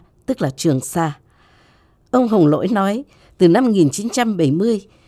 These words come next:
chính các nước khác đã xâm phạm một số đảo và bãi cạn tại quần đảo Tây Sa của Trung Quốc. Bắc Kinh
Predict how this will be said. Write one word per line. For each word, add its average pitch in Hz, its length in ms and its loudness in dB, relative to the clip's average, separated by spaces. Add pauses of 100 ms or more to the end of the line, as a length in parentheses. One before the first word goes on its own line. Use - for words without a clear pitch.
(140)
chính 247 220 0
các - 200 -4
nước 285 180 2
khác 285 260 -4
đã 156 80 -2
xâm 240 260 -2
phạm 175 300 -4
một 151 60 -2
số 208 220 -8
đảo 151 460 -4
và 165 80 -4
bãi 160 220 -4
cạn 160 440 -6
tại 156 100 -8
quần 156 240 -2
đảo 147 160 -2
Tây 220 240 -4
Sa 208 340 -4
của 143 100 -6
Trung 185 260 -8
Quốc. 247 180 -6 (720)
Bắc - 240 -6
Kinh 240 260 -2